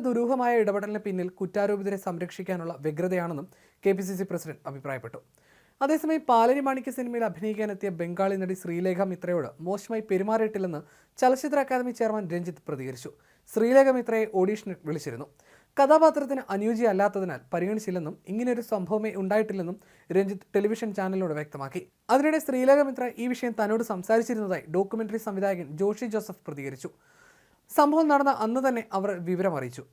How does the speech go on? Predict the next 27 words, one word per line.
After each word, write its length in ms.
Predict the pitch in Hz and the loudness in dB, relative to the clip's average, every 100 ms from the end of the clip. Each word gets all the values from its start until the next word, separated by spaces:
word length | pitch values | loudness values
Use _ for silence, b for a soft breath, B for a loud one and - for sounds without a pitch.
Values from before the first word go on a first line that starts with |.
| - | -4
എവിടെ 180 | 175 220 254 | 2 4 4
വേണമെങ്കിലും 400 | 240 226 214 214 | 4 2 -2 0
സാക്ഷി 300 | 190 190 - | 0 0 0
പറയാൻ 220 | 202 196 185 | 0 0 -2
താൻ 120 | 185 185 180 | -4 -4 2
തയ്യാറാണെന്നും 500 | 180 220 180 165 240 175 | 4 4 2 -4 -6 -2
ജോഷി 240 | 175 - - | -2 -2 -8
പറഞ്ഞു. 220 | 127 147 - _ b b b - | -8 -8 -16 _ b b b 0
ശ്രീലേഖ 360 | 269 302 302 240 | 6 8 8 6
പറഞ്ഞത് 280 | 220 208 190 - | 2 0 -4 -4
ശരിയാണ്. 360 | 160 143 107 - - 208 | -2 -4 -8 -14 -4 -2
ആ 20 | 240 | 0
സമയത്ത് 300 | 233 220 - - | 0 -2 -6 -6
താൻ 100 | 196 196 | -6 -4
കൊച്ചിയിലുണ്ടായിരുന്നു. 680 | 180 180 180 131 127 127 151 - b b b b 262 | -4 -2 -2 -2 -4 -6 -12 -16 b b b b 0
ആക്സിഡന്റിലായി 560 | 269 277 302 302 285 262 208 | 2 2 0 4 4 2 0
ശ്രീലേഖ 360 | 208 208 233 233 214 | -2 4 6 6 2
വിളിച്ചപ്പോഴാണ് 520 | 196 190 196 175 131 | -2 -2 0 0 -4
ഇക്കാര്യം 300 | 135 165 156 147 | -6 -4 -4 -4
പറഞ്ഞത്. 280 | 131 117 - _ 170 | -6 -8 -14 _ 0
അവരെന്തോ 300 | 196 190 190 190 | 2 0 -2 -4
പ്രശ്നത്തിലാണെന്ന് 640 | 190 226 214 196 190 185 190 | -6 -6 -4 -2 -4 -6 -6
ഫോണിലൂടെയുള്ള 580 | 190 214 214 196 185 185 | -4 0 0 0 -2 -2
സംഭാഷണത്തിൽ 540 | 170 175 175 185 170 143 | -4 -4 -4 -6 -8 -8
മനസ്സിലായി. 360 | 139 147 127 117 _ b b b | -10 -10 -10 -10 _ b b b
പിന്നീട് 280 | 285 285 311 302 | 2 4 4 2
തമ്മനത്തുള്ള 500 | 226 226 254 247 226 | 0 0 0 2 2